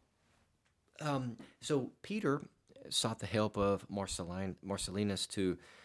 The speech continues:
to help with baptisms and other, other ministry things. So, so those two kinda, you know, did their, did their work together, uh, got it done. There's a,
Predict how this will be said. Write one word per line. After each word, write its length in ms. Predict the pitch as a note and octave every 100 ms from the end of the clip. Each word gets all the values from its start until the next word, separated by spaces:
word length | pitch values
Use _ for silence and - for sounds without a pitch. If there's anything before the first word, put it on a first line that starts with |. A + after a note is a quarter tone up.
| - - -
to 80 |
help 180 | G#2 G2+
with 180 | - D#2
baptisms 680 | F2+ F2+ - G2 E2 F2+ E2+
and 100 | F2+
other, 380 | F2 E2+ E2 D#2 - -
other 180 | F2
ministry 420 | E2+ F2 E2+ - E2+
things. 540 | F2+ E2+ E2 - - _ _ - _ _ -
So, 520 | - A#2 G#2 G2 - -
so 160 | G2+
those 180 | G2 G#2
two 220 | - G2+
kinda, 420 | - F#2 F#2 F2 D#2+ - _ -
you 80 |
know, 160 | - - - E2
did 140 | F2+ D#2+
their, 180 | F2 F2
did 240 | - E2
their 140 | F2
work 240 | E2+ F#2 - -
together, 480 | - E2+ E2+ E2+ E2+ _ _ _ _ _ -
uh, 360 | G2 E2+ E2 F#2 -
got 160 | F#2
it 140 | F2+ -
done. 260 | F2+ F2 - - - -
There's 220 | E3 D#3+
a, 400 | D3 C3 G#2+